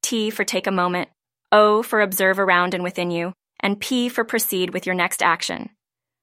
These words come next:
Something so easy, yet so powerful. I really feel these techniques could be beneficial to us,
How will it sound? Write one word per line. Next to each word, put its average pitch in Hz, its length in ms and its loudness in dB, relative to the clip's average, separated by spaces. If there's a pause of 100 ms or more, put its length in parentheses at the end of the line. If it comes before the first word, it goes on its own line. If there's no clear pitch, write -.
Something 220 420 0
so 208 300 0
easy, 190 560 -6 (180)
yet 190 240 0
so 185 300 0
powerful. 165 680 -2 (1300)
I 233 80 4
really 269 320 2
feel 240 240 0
these 233 180 -2
techniques 220 500 -4
could 208 140 -6
be 202 100 -2
beneficial 196 540 -2
to - 180 -6
us, - 380 -4